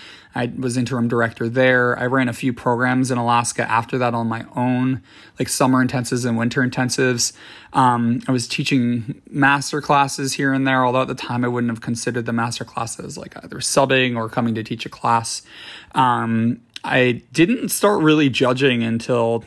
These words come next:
um, like, a year and a half, two years ago. But I was starting to choreograph a little bit and getting, like, a few bites here and there. But for the most part, I ended up choreographing on students who were competing in competitions, mostly Youth America Grand Prix. So,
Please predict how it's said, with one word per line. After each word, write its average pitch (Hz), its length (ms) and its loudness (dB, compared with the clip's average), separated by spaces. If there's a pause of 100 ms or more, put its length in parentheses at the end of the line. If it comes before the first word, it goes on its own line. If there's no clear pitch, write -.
(100)
um, 113 720 -2
like, 117 180 -8
a 135 80 -4
year 120 280 2
and 123 100 0
a 117 40 -4
half, 113 220 -2
two - 200 -4
years 123 300 0
ago. 117 380 -2 (520)
But 135 220 4
I 139 160 2
was 139 260 0 (420)
starting 208 360 2
to 190 40 -2
choreograph 190 520 2
a 190 40 -4
little 185 160 0
bit 180 200 2
and 170 100 -2
getting, 160 220 0
like, 151 180 0
a 147 140 -2
few 151 200 -4
bites 139 300 0
here 135 140 0
and 127 120 2
there. 127 200 0
But 127 120 -2
for 143 100 -4
the 147 40 0
most 156 240 0
part, 156 120 2
I 139 40 2
ended 123 220 -2
up 117 100 -4
choreographing 117 800 -2
on 110 380 -2
students 117 560 -2
who 123 80 -2
were 117 140 -2
competing 117 480 -2
in 110 120 -6
competitions, 120 880 -6
mostly 120 600 -2 (640)
Youth 139 180 4
America 123 240 4
Grand 120 300 2
Prix. 127 420 0
So, 143 420 2